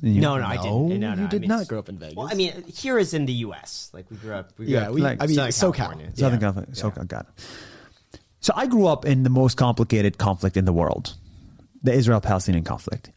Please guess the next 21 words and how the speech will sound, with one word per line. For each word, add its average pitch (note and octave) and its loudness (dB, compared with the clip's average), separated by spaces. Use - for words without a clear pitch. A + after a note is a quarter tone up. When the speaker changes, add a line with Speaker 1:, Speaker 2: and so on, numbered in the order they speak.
Speaker 1:
The B2 4
most A#2+ 2
complicated, G#2+ 2
never-ending A#2 4
solution. F#2 2
Fifteen D#3 2
or G2 2
ten E3 4
U C#3+ 6
S A#2+ 0
presidents F#2 2
tried A#2+ 4
to G2+ 4
fix - -2
this F#2+ 0
conflict, E2+ 0
couldn't. E2 -2
You C3+ 4
guys D#3 4
introduced A#2+ 2
healthcare, D2 0